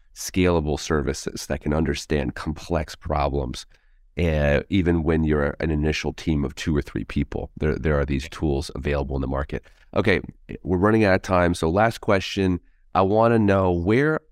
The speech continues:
are we heading with this, with, with cyber threats, cybersecurity for healthcare? We've seen a ramp up in attacks. We've seen, you know, an increase in the value of patient records on the dark web, and just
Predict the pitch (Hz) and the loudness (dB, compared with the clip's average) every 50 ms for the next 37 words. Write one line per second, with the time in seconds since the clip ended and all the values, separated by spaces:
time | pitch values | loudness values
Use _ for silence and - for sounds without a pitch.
0 | _ - 101 92 95 92 82 78 101 107 101 101 95 87 82 78 67 - - - | _ -6 -2 0 2 0 2 2 2 2 4 4 4 4 2 2 0 -2 -2 -4
1 | - 62 60 - - - - 80 80 78 - - - - 76 76 - - - - | -4 -2 -2 -4 -8 -6 -2 -2 -2 -2 -4 -8 -8 -4 -4 -4 -4 -6 -4 -2
2 | 104 92 92 76 78 80 - - 76 78 73 - - - - - 85 82 78 76 | 0 0 0 0 0 -2 -2 -2 -2 0 0 0 -2 -6 -4 0 0 0 2 0
3 | 78 76 - - 73 - - 87 80 76 71 71 71 - - 76 73 76 78 71 | -2 -2 -4 -6 -8 -4 0 0 0 2 0 -2 -4 -4 -4 -6 -4 -2 -2 -2
4 | 69 - - - 80 76 76 73 - - - _ _ _ - - - - 85 87 | -2 -4 -6 -4 -2 -2 -2 -2 -4 -8 -14 _ _ _ -20 -20 -14 -10 -4 -2
5 | 90 85 73 - - - - 87 82 80 71 80 92 95 101 98 92 - 98 92 | 0 -2 -2 -4 -6 -2 0 0 2 2 2 2 2 2 2 2 2 2 2 2
6 | 87 - - - - - - 82 80 80 80 73 73 73 - - 76 - - - | 2 2 -2 -8 -12 -6 -2 0 0 2 2 2 0 0 -2 -4 -8 -8 -6 -2
7 | 127 117 117 110 104 98 - - - - 82 85 80 - - - 87 87 85 85 | 0 2 4 4 2 0 -2 -6 -8 -4 -4 -4 -4 -4 -4 -2 0 2 2 2
8 | 82 80 80 - - - _ _ _ _ _ _ 80 85 80 60 78 87 87 80 | 2 0 -2 -4 -6 -14 _ _ _ _ _ _ -2 0 0 2 2 2 2 2
9 | - - - 107 104 104 - - 90 85 80 76 73 73 - 82 85 87 87 87 | 0 0 0 2 2 2 0 0 0 2 2 0 -2 -2 0 0 2 2 2 2
10 | 87 87 85 80 69 - - - - 85 82 - 78 - - - 78 - - 80 | 2 2 2 0 -2 -4 -6 -4 -2 -2 -2 -2 -2 -4 -2 -2 -4 -2 0 0
11 | 78 76 71 - - 67 69 65 62 65 - - 78 76 71 - 73 78 80 78 | 0 0 0 0 -2 -4 -4 -4 -4 -4 -2 -2 -2 -2 -2 -2 -2 -2 0 0
12 | 76 71 67 71 67 - 73 73 - - - | 0 0 -2 -4 -4 -2 -4 -4 -4 -8 -18